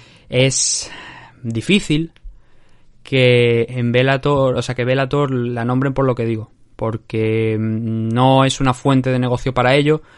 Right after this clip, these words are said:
y entre comillas, sin ser amenaza como te he dicho, sí que la gente sabe dónde puede verla y que hay luchadores importantes ahí. Está,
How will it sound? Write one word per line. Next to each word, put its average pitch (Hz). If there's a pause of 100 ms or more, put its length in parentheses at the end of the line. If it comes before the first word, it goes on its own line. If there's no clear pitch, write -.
(480)
y 135
entre 120
comillas, 123
sin -
ser 117
amenaza 123
como 120
te 123
he 127
dicho, 131 (340)
sí -
que 131
la 123
gente 127
sabe 123
dónde 123
puede 117
verla 151
y 139
que 123
hay 120
luchadores 120
importantes 113
ahí. 113
Está, -